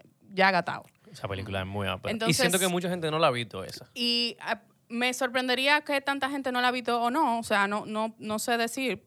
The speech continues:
Speaker 1: pero, eh, para mí que de verdad como animación rompió muchísimo y vuelve, es muy difícil romper hoy en día de que con cosas así de que de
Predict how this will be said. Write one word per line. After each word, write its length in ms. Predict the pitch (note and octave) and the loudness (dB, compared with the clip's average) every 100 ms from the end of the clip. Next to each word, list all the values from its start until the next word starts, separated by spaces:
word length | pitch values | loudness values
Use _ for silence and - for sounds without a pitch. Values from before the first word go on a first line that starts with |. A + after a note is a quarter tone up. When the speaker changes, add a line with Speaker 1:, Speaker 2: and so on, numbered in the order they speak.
| - | 0
Speaker 1:
pero, 500 | A#3 A#3 G3+ G#3 - | 4 4 6 4 0
eh, 600 | - F#3 F#3 F3+ F3+ F3 _ | -2 2 4 4 2 0 _
para 200 | F#3+ G3 | 0 2
mí 140 | G3 A3+ | 2 2
que 80 | A#3+ | 2
de 60 | G#3+ | 4
verdad 440 | G3 F#3+ F#3+ - _ | 4 6 4 2 _
como 200 | - G3 | -6 -4
animación 580 | F#3+ F#3+ F3+ G#3+ A3+ B3 | -2 -2 -2 -2 -2 -4
rompió 380 | - F#3+ F3+ G3 | -4 -4 -2 -4
muchísimo 600 | G#3+ G#3 A3 B3 C4+ C#4 - | -4 -8 -10 -8 -8 -10 -10
y 500 | G3+ F#3 F3+ F3+ F#3 - _ _ - _ - | -10 -8 -8 -10 -12 -20 _ _ -20 _ -6
vuelve, 500 | F#3 F#3 G3 G3 - | -2 0 -2 -4 -4
es 140 | F#3 | -4
muy 140 | G#3 G#3 | -2 -2
difícil 360 | G#3 G3 F#3+ F#3+ | -2 -6 -8 -6
romper 380 | F3+ F3+ F3 - | -2 0 0 0
hoy 140 | F3 | -2
en 120 | F3 | -2
día 220 | E3+ E3 D#3+ | -4 -4 -4
de 100 | D#3+ | -6
que 120 | E3+ | -6
con 140 | E3 | -6
cosas 480 | F3 E3+ F3 - - | -6 -8 -10 -12 -14
así 340 | - F#3 - F#3 | -12 -10 -6 -6
de 100 | F3+ | -4
que 180 | F3 E3 | -2 -2
de 380 | D3+ C#3+ - | -2 -4 -8